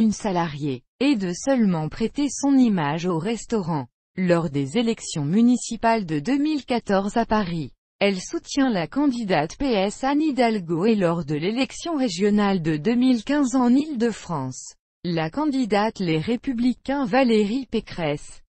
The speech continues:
Elle figure sur la liste de cette dernière,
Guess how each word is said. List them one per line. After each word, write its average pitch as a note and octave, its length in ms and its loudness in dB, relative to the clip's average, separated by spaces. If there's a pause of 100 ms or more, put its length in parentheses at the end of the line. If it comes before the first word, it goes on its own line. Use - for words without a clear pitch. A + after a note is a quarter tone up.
(200)
Elle F#3+ 200 2
figure A#3 440 -4
sur G#3+ 220 -2
la F3+ 120 2
liste B3+ 400 -2
de A3 200 0
cette C#4+ 260 -2
dernière, F3+ 720 -2